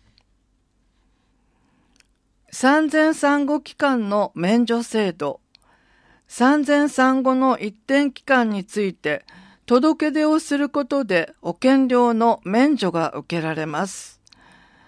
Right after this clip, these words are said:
免除となる期間、出産予定日、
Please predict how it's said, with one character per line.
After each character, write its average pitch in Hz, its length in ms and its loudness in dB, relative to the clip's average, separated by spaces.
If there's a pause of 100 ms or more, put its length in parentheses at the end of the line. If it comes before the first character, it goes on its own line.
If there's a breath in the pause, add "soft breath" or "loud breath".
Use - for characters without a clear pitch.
(280 soft breath)
免 302 320 4
除 262 140 2
と 226 160 0
な 233 160 4
る 190 140 -2
期 - 160 -16
間、 - 380 -6 (500 soft breath)
出 226 280 0
産 285 420 -2
予 277 180 2
定 247 340 2
日、 156 280 -10